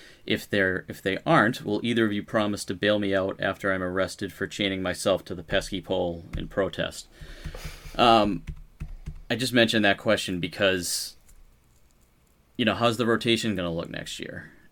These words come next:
And if it is Bayo, Whitlock, Sale, Pivetta, and Crawford, I don't think that's good enough.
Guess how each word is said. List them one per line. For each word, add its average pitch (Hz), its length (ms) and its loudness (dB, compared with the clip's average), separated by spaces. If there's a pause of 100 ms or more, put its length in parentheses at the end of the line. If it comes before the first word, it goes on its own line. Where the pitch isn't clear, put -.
And 92 480 -2 (140)
if - 300 -6 (180)
it 107 220 0 (180)
is 92 960 -4 (880)
Bayo, 110 800 2 (480)
Whitlock, 101 800 -4 (200)
Sale, 101 720 -2 (240)
Pivetta, 92 680 0 (880)
and 85 200 -8
Crawford, 92 720 -2 (760)
I 95 80 -2
don't 95 200 0
think 90 180 -6
that's 85 240 -4
good - 240 -6
enough. - 380 -18